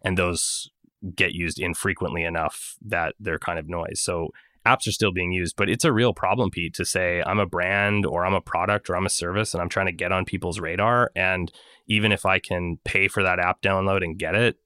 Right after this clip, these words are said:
I mean, it's ending up on some back screen." So I,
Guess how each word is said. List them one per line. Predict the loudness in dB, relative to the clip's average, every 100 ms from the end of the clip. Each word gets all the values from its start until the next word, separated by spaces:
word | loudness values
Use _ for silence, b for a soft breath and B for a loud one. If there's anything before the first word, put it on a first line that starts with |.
| -6
I | -2
mean, | 0 0 -2
it's | -2
ending | -2 0 -2
up | 0
on | -2
some | -2 -4
back | -2 -4 -2
screen." | -6 -4 0 2
So | 2 2 0 b b b b b
I, | -4